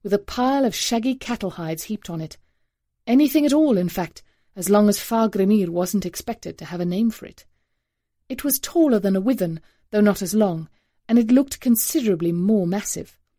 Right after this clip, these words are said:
It was coloured a kind of reddish brown, with streaks of grey and straw in the topcoat. It had small ears, like cabbage leaves on the side of its high domed head, and it walked on legs as big as mature tree trunks.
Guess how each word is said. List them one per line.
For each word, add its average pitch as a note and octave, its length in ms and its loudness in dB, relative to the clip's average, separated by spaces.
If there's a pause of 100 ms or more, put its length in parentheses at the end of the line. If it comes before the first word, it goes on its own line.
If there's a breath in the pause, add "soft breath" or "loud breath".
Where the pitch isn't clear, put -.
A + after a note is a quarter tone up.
(580)
It A#3+ 120 -12
was C4+ 140 0
coloured D4+ 400 2
a G3+ 60 2
kind A3+ 280 0
of G#3+ 240 -4
reddish A#3+ 440 -2
brown, F#3 560 0 (320 soft breath)
with G#3+ 140 -6
streaks - 460 -4
of F3 140 -6
grey G3+ 380 2
and F#3 140 -2
straw B3 340 2
in F3 80 -2
the F3+ 80 -4
topcoat. - 500 -12 (680)
It G#3 100 -12
had F#3 220 -2
small G3+ 440 4
ears, A3+ 420 -6 (220 soft breath)
like C4 160 -2
cabbage C#4+ 400 0
leaves F3 260 0
on G3 60 0
the G3+ 80 2
side A#3+ 300 0
of F3+ 80 -2
its E3+ 100 -8
high A3 300 -2
domed G3 380 0
head, G3+ 280 -6 (340 soft breath)
and A3+ 120 4
it G#3+ 80 0
walked C4 420 2
on C4+ 220 2
legs G3 340 0
as F3+ 160 0
big G#3+ 320 0
as C4 140 -4
mature G3 400 -4
tree A3+ 260 -4
trunks. - 540 -12